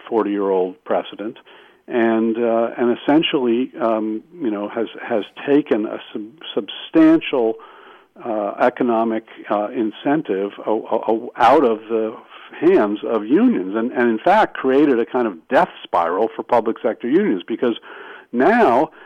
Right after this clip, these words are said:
you don't have to pay your dues to a union, you don't have to pay your fees, and you still get full representation, you get full, uh, support through the grievance process. Why would anyone pay their dues? And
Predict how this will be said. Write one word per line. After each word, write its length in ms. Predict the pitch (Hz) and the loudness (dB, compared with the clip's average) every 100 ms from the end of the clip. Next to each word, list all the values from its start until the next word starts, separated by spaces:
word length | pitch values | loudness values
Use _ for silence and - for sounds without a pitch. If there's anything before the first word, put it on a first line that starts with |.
| - - | -20 -6
you 140 | 143 | 0
don't 120 | 254 214 | 4 4
have 220 | 190 - | 2 0
to 80 | - | -4
pay 240 | 160 160 | 0 4
your 160 | 139 107 | 2 2
dues 500 | 165 208 104 107 - - _ - | 2 2 2 -2 -8 -16 _ 0
to 140 | 127 | 2
a 40 | |
union, 560 | 117 180 214 104 92 151 _ _ _ 135 | 4 4 4 0 -2 -10 _ _ _ 2
you 60 | |
don't 100 | 190 | 4
have 120 | - | 4
to 80 | - | 0
pay 240 | - 151 143 | -4 0 2
your 180 | 123 - | 0 -2
fees, 200 | 196 180 - | -4 -2 -2
and 220 | - 135 | 2 4
you 80 | 139 - | 2 2
still 220 | 190 190 | 4 4
get 280 | 143 131 - - - | 4 0 -2 -6 2
full 220 | 165 151 | 4 4
representation, 920 | 139 131 120 123 113 117 101 - 127 | 2 0 -4 -4 -2 -2 -2 -4 -4
you 140 | 117 107 | -4 -2
get 180 | 120 - - | -2 -4 -2
full, 280 | 151 151 147 - - - _ | 4 4 4 -2 -20 -20 _
uh, 180 | 120 117 - | -4 -4 -2
support 440 | 143 - 131 113 113 | -4 2 2 2 0
through 120 | 131 | -8
the 80 | 113 | -6
grievance 420 | 110 113 113 104 | -2 -2 -2 -6
process. 420 | - 104 92 - - - - | -4 -4 -4 -6 -10 -14 -8
Why 220 | - 139 214 | 2 4 6
would 160 | 220 | 4
anyone 400 | 233 285 285 262 | 4 4 4 2
pay 220 | - 101 87 | 0 -4 -4
their 180 | 87 | -8
dues? 320 | 87 87 - - | -10 -14 -16 -12
And 120 | 123 | -12